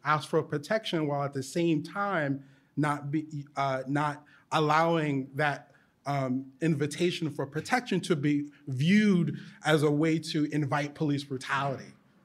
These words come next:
right? And so that's a really complicated space that they were often in.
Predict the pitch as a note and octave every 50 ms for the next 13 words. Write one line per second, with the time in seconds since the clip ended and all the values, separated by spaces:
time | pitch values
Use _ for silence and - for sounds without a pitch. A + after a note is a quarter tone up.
0 | _ - C#3 C#3+ C#3+ C#3+ C3+ C#3 C#3 C#3+ D#3 D3+ E3 E3+ E3+ E3+ E3+ D#3 D#3+ E3+
1 | D#3 C#3+ - - - F3+ E3 E3 D#3 D3 D3 - D#3+ C#3+ C#3 C3 - - - -
2 | D3 C3 B2+ B2+ - - _ _ _ _ _ - C#3+ C#3+ D3 C#3+ C3+ C3 C3 A#2
3 | A#2+ C3 C3+ C3 - - B2 B2 B2 - C#3+ B2+ A#2+ A2+ A#2